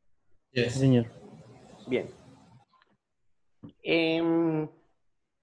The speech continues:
Speaker 3: ¿qué pasa? Existe dos tipos de variaciones con respecto al flujo,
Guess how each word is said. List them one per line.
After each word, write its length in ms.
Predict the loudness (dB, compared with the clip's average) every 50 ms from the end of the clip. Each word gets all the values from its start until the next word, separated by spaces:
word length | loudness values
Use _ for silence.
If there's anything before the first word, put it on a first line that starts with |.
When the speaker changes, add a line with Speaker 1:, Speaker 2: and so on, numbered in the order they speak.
| _ _ _ _ _ _ -20 _ _ _ _ _ _ _ _ _ _ _ _ _ _ _ _ _ _ _ _ _ _ _ _ _ _ _ _ _ _ _ _ _ _ _ _ _ _ _ _ _ _ _ _ _ _ _ _ _ _ _ _ _ _ _ _ _ _ _ _ _ _ _ _ _ _ _ _ _ _ _ _ _ _ _ _ _ _
Speaker 3:
¿qué 120 | 0 0 4
pasa? 360 | 4 4 4 4 -2 -6 -4 -4
Existe 640 | -4 -4 -2 -2 -4 -2 2 2 2 2 0 -4 -2
dos 220 | 0 0 0 2
tipos 240 | 0 -2 0 0 2
de 80 | 4 4
variaciones 600 | 4 4 4 4 2 2 0 -2 -2 -4 -8 -8
con 160 | -6 -6 -2 -2
respecto 360 | -4 -2 -2 -4 -2 -2 -4
al 80 | -4
flujo, 320 | -4 -4 -8 -8 -8 -10